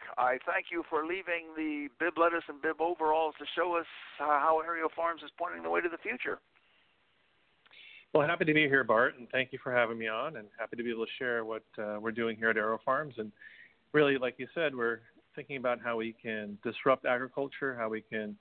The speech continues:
Speaker 2: really be able to enable local production and put the farms in the communities where the people are. And we'll be happy to share more about what we're doing to, uh, lead the industry for indoor vertical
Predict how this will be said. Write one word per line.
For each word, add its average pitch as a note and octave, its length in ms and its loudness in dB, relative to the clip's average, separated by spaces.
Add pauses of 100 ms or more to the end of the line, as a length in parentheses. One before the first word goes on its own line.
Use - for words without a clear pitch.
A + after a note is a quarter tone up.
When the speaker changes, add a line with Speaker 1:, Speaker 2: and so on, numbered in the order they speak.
(560)
Speaker 2:
really B2+ 240 6
be A#2+ 120 4
able A#2+ 140 6
to A#2 80 2
enable C3+ 320 4
local C#3 240 0
production C#3+ 520 -4
and A#2 120 -14
put C3 140 -14
the B2+ 60 -8
farms B2+ 340 0
in A#2 60 -8
the A#2 80 -6
communities A#2+ 500 -2
where A#2+ 80 2
the A2 80 0
people B2 300 0
are. G2 240 2 (180)
And A2 100 -8
we'll G#2 140 -2
be G#2+ 120 0
happy A2+ 220 2
to - 120 -2
share A2 120 6
more A2 200 2
about G#2 200 6
what A2 140 -4
we're G#2+ 80 0
doing G#2 340 -2 (200)
to, G2+ 280 0
uh, G2 140 0 (500)
lead C3+ 140 6
the C3+ 80 4
industry C3 460 -4
for B2+ 180 -6
indoor B2+ 340 -6
vertical A2+ 320 -6